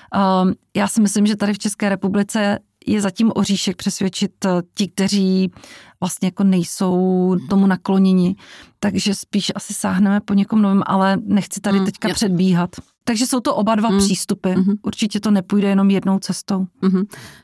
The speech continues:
Speaker 2: Dá se říct, jestli právě není tou brzdou třeba i trochu to, že u nás máme hroz-, hrozně moc nebo velký podíl vlastně těch velkých zemědělců, který prostě hospodaří na těch obřích lánech.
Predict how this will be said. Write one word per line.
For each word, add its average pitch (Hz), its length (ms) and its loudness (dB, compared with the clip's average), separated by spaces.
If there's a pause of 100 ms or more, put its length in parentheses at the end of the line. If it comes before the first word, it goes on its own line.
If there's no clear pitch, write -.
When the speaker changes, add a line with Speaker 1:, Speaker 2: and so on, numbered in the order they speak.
(200)
Speaker 2:
Dá 156 180 -2
se 190 180 -2
říct, 202 400 0 (220)
jestli 202 240 0
právě 208 560 0
není 190 240 2
tou 208 180 2
brzdou 185 380 0
třeba 196 240 -2
i 196 60 0
trochu 196 220 0
to, 190 120 0
že 202 100 2
u 180 80 0
nás 185 180 0
máme 196 220 2
hroz-, 175 420 2
hrozně 175 500 0
moc 170 180 -2
nebo 156 160 -2
velký 175 300 0
podíl 185 260 0
vlastně 190 200 0
těch 214 140 0
velkých 160 340 0
zemědělců, 196 500 0
který 170 180 -2
prostě 180 300 -6
hospodaří 160 480 -2
na 156 120 -2
těch 170 180 -4
obřích 175 400 -2
lánech. 160 560 0